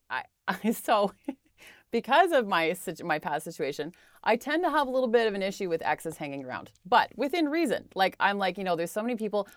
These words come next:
like, Jill, you're a beautiful example. I love, love, love. I've told Jade this before. I love the relationship that you and Jade have developed in, like, such a, a strong friendship. It, I think that's so beautiful. And I think that where the line is for me is I'm like, "Okay, is, is an ex, um,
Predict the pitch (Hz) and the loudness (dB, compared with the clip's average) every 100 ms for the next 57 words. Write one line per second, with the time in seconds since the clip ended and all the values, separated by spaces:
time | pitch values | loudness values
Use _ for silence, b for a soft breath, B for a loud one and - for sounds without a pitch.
0 | b 214 180 220 190 185 170 180 185 185 | b -2 2 2 2 0 0 -4 -2 -4
1 | 170 147 143 147 156 165 170 170 165 160 | -4 0 0 2 2 4 4 2 -4 -2
2 | 160 147 151 147 170 175 180 165 160 143 | 0 2 2 2 2 0 0 0 0 -4
3 | 135 139 135 120 147 156 165 165 151 151 | -6 -10 -10 -8 0 0 0 -2 -4 -4
4 | 156 156 - - 147 139 135 b b b | -6 -8 -8 -6 -2 -2 -4 b b b
5 | 175 180 185 165 156 143 - 147 135 151 | -2 0 0 -2 2 2 0 -8 -6 -6
6 | 143 147 - - - 143 135 135 - 117 | -6 -8 -8 -10 -4 -4 -4 -8 -10 -10
7 | 135 170 165 - 147 160 156 - 147 135 | -4 -4 -4 -8 -8 -6 -6 -4 -8 -4
8 | 135 151 208 226 b b b b - 180 | -6 -2 -4 -4 b b b b 2 6
9 | 175 170 - - 170 196 190 202 175 160 | 6 4 -2 -4 -2 -2 -2 -2 0 2
10 | 151 156 180 208 214 175 - 151 165 190 | 0 0 0 0 -2 -4 -6 -6 -4 -2
11 | 165 151 135 _ 160 160 156 151 147 - | 0 0 -2 _ 0 2 4 2 0 -6
12 | 165 156 165 160 165 139 - _ _ _ | -4 -4 -4 -2 0 2 0 _ _ _
13 | - 180 175 165 - 190 185 196 - 170 | -2 0 0 -4 -4 0 0 0 -2 0
14 | 254 - - - - 165 165 156 156 | 0 -2 -12 -14 -2 4 4 4 0